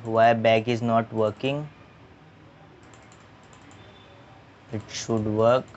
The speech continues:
because we have, okay, let me just check why it is not working. So go to design and here change the event, event mouse, mouse click,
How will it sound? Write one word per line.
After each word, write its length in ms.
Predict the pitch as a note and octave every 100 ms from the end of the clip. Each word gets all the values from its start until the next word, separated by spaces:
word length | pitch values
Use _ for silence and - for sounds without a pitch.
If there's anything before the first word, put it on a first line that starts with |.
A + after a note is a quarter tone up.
| - A#2+
because 360 | - A2+ G#2 -
we 100 | A2+
have, 240 | G#2+ G#2+ G#2+ - - - - - - - - - - - - - A#2
okay, 220 | C#3+ C3
let 220 | B2+ A2+
me 120 | C3
just 260 | B2 B2 -
check 200 | C3 C3
why 240 | A#2+ A#2
it 140 | A2+ A#2+
is 140 | A2
not 220 | A2+ A2
working. 480 | A2 G#2+ - B2+ C#3+ - - - - - - - -
So 140 | - A2+
go 160 | A2+
to 140 | A#2 C3+
design 500 | A#2+ A2 A#2 C3 C#3 - - -
and 260 | G#2 G#2+ G#2+
here 520 | B2 C3 C3+ C3+ C3+ - - - - - -
change 440 | A#2 A2 A2 G#2+ G#2 - -
the 320 | A#2 A2+ A2+
event, 420 | A#2+ C3 C3+ C#3
event 560 | - A#2 A2+ A#2 A#2 G#2+
mouse, 480 | A2+ A#2+ C3+ C#3 -
mouse 360 | G#2+ A2 A2
click, 300 | - C3+ D3